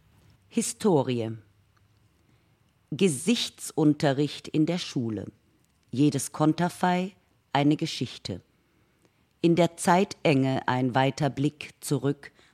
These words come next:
auf Geschichte. Der Menschen Zierde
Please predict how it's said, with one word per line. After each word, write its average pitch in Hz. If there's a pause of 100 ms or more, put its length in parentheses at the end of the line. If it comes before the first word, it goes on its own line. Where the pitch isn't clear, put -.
(120)
auf 131
Geschichte. - (760)
Der 147
Menschen 165
Zierde 120